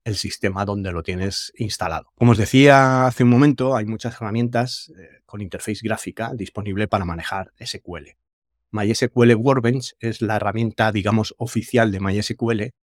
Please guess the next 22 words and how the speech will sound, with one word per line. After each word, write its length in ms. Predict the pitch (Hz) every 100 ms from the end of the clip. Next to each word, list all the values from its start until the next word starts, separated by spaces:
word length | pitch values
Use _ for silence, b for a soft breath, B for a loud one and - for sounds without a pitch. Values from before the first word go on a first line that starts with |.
| _ -
que 140 | 104
proporciona 580 | - 110 101 - 110 113
una 140 | 107
interface 380 | 101 95 - 104
gráfica 420 | - 110 - 123 113
para 180 | 101
diseñar 400 | 87 - 87 110
la 100 | 92
base 220 | 87 - 101
de 60 |
datos, 400 | 113 - 123 - _ _ _ _
ejecutar 480 | 110 - 110 110 104
consultas 680 | 117 - 127 120 123 131 - _ _
y 180 | 120 113
administrar 640 | 110 107 101 - 107 107 - _ -
múltiples 480 | 131 120 117 107 -
servidores 600 | 104 98 104 107 104 110
de 120 | 101
My 200 | 95 98
S 200 | 95 -
Q 180 | - 78
L. 200 | -